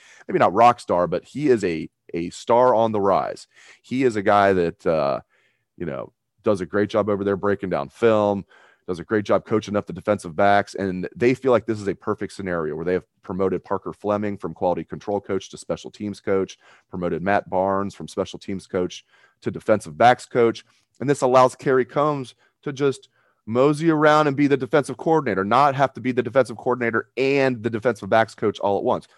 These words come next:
Now, will Kerry still be heavily involved with the corners? You better believe it. Matt Barnes is the D B coach. Um, he's more focused on the safeties, but he also obviously works with the corners.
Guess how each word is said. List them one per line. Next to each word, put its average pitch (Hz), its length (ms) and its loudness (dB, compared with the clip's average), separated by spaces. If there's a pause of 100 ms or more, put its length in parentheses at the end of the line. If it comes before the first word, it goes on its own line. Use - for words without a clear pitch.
Now, 110 120 2
will 90 100 -4
Kerry 113 320 0
still 110 200 -4
be 101 140 -6
heavily 104 300 0
involved 98 320 0
with 95 120 -10
the 87 60 -16
corners? 113 480 -6 (400)
You 87 80 -14
better 101 220 -2
believe 110 340 -2
it. 87 140 -6 (360)
Matt 104 220 2
Barnes 110 360 0
is 117 200 -2
the 117 80 -4
D 107 160 -4
B 107 180 -6
coach. 101 460 -2 (200)
Um, 82 400 -6 (160)
he's 104 180 -8
more 110 140 0
focused 110 400 -2
on 98 80 -4
the 85 60 -6
safeties, 104 540 -4
but - 140 -8
he 104 140 -4
also 101 280 0
obviously 95 300 -4
works 95 180 -6
with 90 100 -18
the 92 60 -12
corners. 98 520 -6